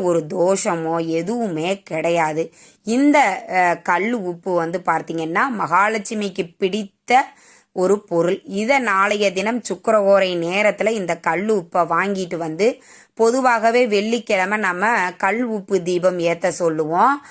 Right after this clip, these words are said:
அந்த உப்பு தீபம் ஏத்தி நீங்க வழிபாடு செய்யலாம். ரொம்ப விசேஷம்.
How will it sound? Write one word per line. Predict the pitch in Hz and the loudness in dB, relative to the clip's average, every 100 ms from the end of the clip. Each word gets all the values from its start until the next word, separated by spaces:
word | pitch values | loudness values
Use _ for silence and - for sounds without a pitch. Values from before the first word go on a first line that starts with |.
| - - | -20 -10
அந்த | - 202 262 254 | -4 -2 2 2
உப்பு | 202 196 247 | 0 -4 -4
தீபம் | 226 202 190 | -2 -2 -2
ஏத்தி | 175 175 170 233 269 | 0 -2 -2 -4 -2
நீங்க | 196 175 196 | 0 0 0
வழிபாடு | 202 170 180 175 165 185 | 0 -2 0 0 0 -2
செய்யலாம். | - 160 165 180 220 | -4 -4 -2 0 -2
ரொம்ப | 175 165 175 208 233 262 | -2 -4 -4 -8 -2 0
விசேஷம். | 196 175 185 175 156 208 | 0 -2 -2 -2 -2 -2